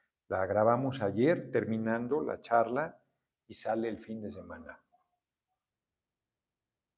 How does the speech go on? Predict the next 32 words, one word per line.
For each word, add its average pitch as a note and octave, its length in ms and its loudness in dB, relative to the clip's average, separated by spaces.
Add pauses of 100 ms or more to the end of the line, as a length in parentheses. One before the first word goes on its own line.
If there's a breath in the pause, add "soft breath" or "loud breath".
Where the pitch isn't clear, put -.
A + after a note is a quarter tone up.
(1120)
¿Qué A#2+ 120 -4
tal? A2+ 460 -8
Hoy A2+ 220 -4
es A2 140 -8
día A2 160 0
de G#2 80 -6
muerte G2 380 -10
de F2 120 -14
músicos. F2 1120 -14 (1120)
Muere C3+ 320 10
también C3 640 4
un B2 160 2
día B2 180 10
como A2+ 260 2
hoy B2+ 100 4
de A#2 80 -2
mil-, A#2 320 -6
mil E3 180 0
setecientos E3+ 400 -2
cuarenta G#2+ 400 4
y G2+ 80 -2
uno C#3+ 220 -4
Vivaldi, G#2 500 2
nueve A#2+ 260 0
años B2 300 -4
después, - 460 -4
mil A#2+ 120 -12
setecientos B2 420 -12
cincuenta, A2+ 720 -6
Johann A#2 300 2
Sebastian F#2+ 540 -6
Bach, E2 240 -8